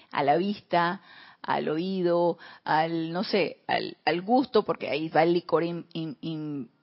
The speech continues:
impreso en todo esto. Entonces, son sugestiones de deseos que van permeando nuestro cuerpo emocional y creando el deseo de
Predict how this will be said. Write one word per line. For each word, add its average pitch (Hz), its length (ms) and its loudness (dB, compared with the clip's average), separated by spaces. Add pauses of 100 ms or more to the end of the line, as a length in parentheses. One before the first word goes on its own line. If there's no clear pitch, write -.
(160)
impreso 170 520 -4
en 170 100 -6
todo 175 200 0
esto. 165 400 -2 (760)
Entonces, 285 460 6 (400)
son 320 240 2
sugestiones 302 580 2
de 247 340 6 (400)
deseos 190 800 2 (2000)
que 220 560 2 (240)
van 208 640 0 (280)
permeando 202 520 0
nuestro 202 300 -4
cuerpo 180 280 0
emocional 170 680 -4 (180)
y 190 400 -8
creando 175 760 -2
el 160 280 -2
deseo 165 340 -4
de 170 240 -4